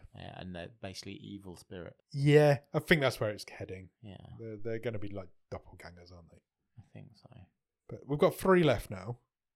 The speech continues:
Speaker 2: We've now had four of the five episodes have been finished with somebody coming back covered in ash. I don't know, it's gonna be interesting to see where it goes.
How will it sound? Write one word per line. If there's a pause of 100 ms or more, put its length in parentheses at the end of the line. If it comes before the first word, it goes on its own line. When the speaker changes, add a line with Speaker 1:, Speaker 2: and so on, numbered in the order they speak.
(320)
Speaker 2:
We've
now
had
four
of
the
five
episodes
have
been (320)
finished
with (120)
somebody
coming
back
covered
in
ash. (200)
I
don't
know,
it's
gonna
be
interesting
to
see
where
it
goes.